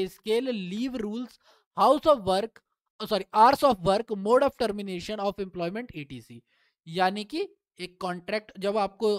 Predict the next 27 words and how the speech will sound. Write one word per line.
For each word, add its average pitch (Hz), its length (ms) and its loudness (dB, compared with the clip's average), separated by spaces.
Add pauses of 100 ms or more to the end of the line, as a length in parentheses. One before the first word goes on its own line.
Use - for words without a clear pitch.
अपॉइंटमेंट 190 440 -6
लेटर 185 280 -6
मिल 190 160 -12
गया, 220 200 -2
आपने 180 300 -2
उसके 175 180 -10
ऊपर 165 160 -14
साइन 196 280 -10
कर 220 160 -6
लिया, 226 160 2
आपने 151 220 -6
एक्सेप्ट 208 340 -14
कर 220 160 -10
लिया, 233 200 -4 (420)
उसके 240 220 -10
बाद 254 120 -2
एक 240 160 -8
कॉन्ट्रैक्ट 202 500 -4
बनेगा। 233 320 -2
उस 226 160 -2
कॉन्ट्रैक्ट 185 480 -8
में 214 80 -8 (120)
आप 156 180 -4
भी 202 220 -4
के 208 220 -4
सिग्नेचर 220 500 -2
होंगे, 233 360 0